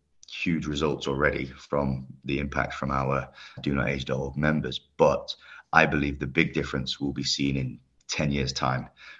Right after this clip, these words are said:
when you have a cohort of, here's the people that are taking cert six activator, here's the people that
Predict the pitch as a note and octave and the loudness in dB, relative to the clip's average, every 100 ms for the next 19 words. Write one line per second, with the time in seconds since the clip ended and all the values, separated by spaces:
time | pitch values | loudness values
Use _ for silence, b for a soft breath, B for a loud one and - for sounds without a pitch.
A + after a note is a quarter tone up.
0 | B C#2 C2+ D2 C2+ C2+ - - D2+ C#2 | B -2 0 2 2 -2 -2 2 2 4
1 | D2 B1 C#2+ - - b b - D#2 C#2+ | 2 2 0 -4 -16 b b 0 0 0
2 | C#2 C#2+ B1+ B1 - C#2 C2 B1+ C2 C2+ | -2 -2 -2 -2 0 0 0 -2 0 0
3 | - - - - C2+ B1+ C2 - b b | -2 -2 -4 -2 -4 -4 -4 -6 b b
4 | - D2 C2+ C2+ C2+ C2 C2 C2+ | -2 -2 -2 -2 -4 -2 -2 -2